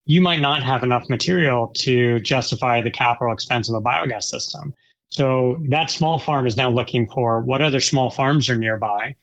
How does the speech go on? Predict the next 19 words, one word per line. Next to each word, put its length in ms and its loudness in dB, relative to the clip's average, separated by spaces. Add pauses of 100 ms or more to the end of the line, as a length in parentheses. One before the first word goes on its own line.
(200)
so 120 -4
we 140 4
can 220 -2
pool 400 2
all 200 0
of 120 -2
our 160 0
manure 520 0
or 320 -6
agricultural 600 -4
waste 220 -6
together. 380 -6 (380)
Is 160 2
there 120 2
any 180 2
food 280 2
waste 300 0
processors 640 0
nearby? 560 0